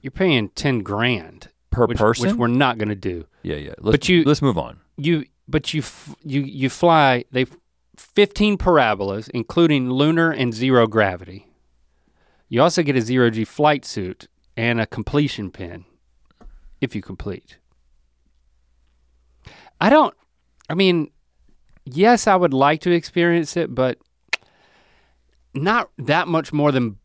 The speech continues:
Speaker 1: bungee jumping or skydiving, which I don't have a desire to do either one of those. I like to do something where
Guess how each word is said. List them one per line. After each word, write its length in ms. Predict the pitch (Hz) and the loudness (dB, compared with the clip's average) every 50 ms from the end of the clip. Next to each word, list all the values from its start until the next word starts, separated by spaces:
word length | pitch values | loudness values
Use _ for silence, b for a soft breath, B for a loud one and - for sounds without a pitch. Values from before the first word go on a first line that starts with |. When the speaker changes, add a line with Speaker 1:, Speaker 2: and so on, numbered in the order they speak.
| _ | _
Speaker 1:
bungee 340 | - 135 143 143 135 135 127 | 2 2 2 2 2 0 -2
jumping 480 | 113 127 127 131 123 - 131 120 117 127 - | 0 0 -2 -2 -2 -2 -4 -4 -4 -6 -2
or 220 | - 120 117 110 | 0 2 2 2
skydiving, 680 | 104 - - - 135 131 131 120 117 110 107 104 107 104 | 0 -4 -2 0 0 0 2 2 0 0 0 -2 -4 -4
which 180 | 107 113 113 - | -4 -4 -2 0
I 100 | 127 120 | -2 -2
don't 400 | 113 101 - 139 139 151 147 - | -2 0 2 2 4 4 0 -2
have 200 | - - 123 117 | -4 -4 -2 -2
a 40 | 117 | -2
desire 340 | 107 120 110 110 113 113 110 | -4 -4 -2 0 0 0 0
to 80 | 107 101 | -2 -4
do 60 | 107 | -4
either 180 | 107 107 104 | -4 -4 -2
one 120 | 104 110 113 | -4 -4 -4
of 60 | 107 | -4
those. 180 | 101 98 98 - | -6 -6 -8 -2
I 100 | 139 170 | 0 2
like 180 | 220 277 294 247 | 2 2 0 0
to 80 | 233 202 | -2 -4
do 180 | 170 202 202 | -4 -4 -4
something 400 | - - 190 165 - 170 156 147 | -2 -4 -6 -4 -2 -4 -4 -2
where 440 | 139 151 147 143 143 139 135 131 131 | -2 -2 0 2 2 2 0 0 -4